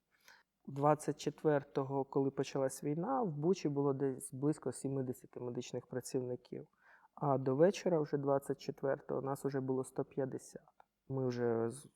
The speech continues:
зрозуміли, проснувшись четвертого, що росіяни захопили повністю Бучанський регіон, Ворзель, і бої вже точилися на лінії, м, розмежування між Бучею і Ірпенем.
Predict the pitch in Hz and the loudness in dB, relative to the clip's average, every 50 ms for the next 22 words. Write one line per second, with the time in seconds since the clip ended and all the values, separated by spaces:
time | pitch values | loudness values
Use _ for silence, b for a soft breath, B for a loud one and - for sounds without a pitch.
0 | - - 131 131 127 123 131 139 135 127 120 117 - - 120 - - 127 123 113 | -6 -2 0 0 2 2 0 2 2 2 2 0 0 -4 -6 -4 -2 -4 -4 -4
1 | - 123 - - - - - 156 165 202 - - 143 127 123 - - - 123 120 | -6 -8 -10 -10 -12 -4 0 0 0 0 0 -2 -2 -2 -2 -4 -6 -4 -2 0
2 | 117 - 117 - - 131 131 135 139 131 120 117 120 117 - - 117 - - 123 | 0 0 -2 -2 -4 -4 -2 -2 -2 -4 -4 -4 -6 -6 -4 -6 -6 -4 -4 -2
3 | 117 113 110 - - 110 - - - - - - 123 120 131 131 - 131 - - | -2 -2 -4 -4 -8 -10 -10 -10 -14 -14 -12 -12 -12 -12 -10 -6 -6 -6 -4 -4
4 | 127 117 - - - 127 120 117 123 135 139 156 190 226 190 156 131 139 143 165 | -4 -6 -6 -6 -8 -6 -4 -4 -4 -2 0 0 0 0 -2 -2 0 2 2 2
5 | 170 160 - - - - B B B B B B B B B _ - 143 135 131 | 2 0 -4 -8 -10 -10 B B B B B B B B B _ -4 0 2 4
6 | 127 127 131 131 131 147 160 165 151 - 143 - - 135 - - - 143 135 131 | 4 4 4 4 4 6 6 4 4 2 0 -2 -2 -4 -6 -4 -2 0 2 2
7 | 127 - - - 131 123 123 120 120 120 120 123 123 127 127 123 127 123 123 127 | 0 -2 -6 -6 -4 -2 -2 -2 -2 -2 -4 -4 -2 -2 0 0 0 2 0 2
8 | 127 139 147 139 135 127 127 123 120 120 120 B B B B B B B - 123 | 2 2 2 2 2 2 2 0 0 0 -4 B B B B B B B -4 -2
9 | 123 123 120 123 135 127 - 135 135 135 135 139 143 151 165 160 147 131 127 123 | -2 0 2 4 4 4 4 2 2 2 4 4 6 6 6 4 2 0 0 0
10 | 120 123 123 127 135 151 170 - - 139 123 117 117 123 120 117 - - 143 120 | 0 -2 -2 -2 -2 -2 -2 -2 -4 -4 -2 0 0 -2 -2 -4 -4 -4 -4 -4
11 | 107 - - | -4 -8 -12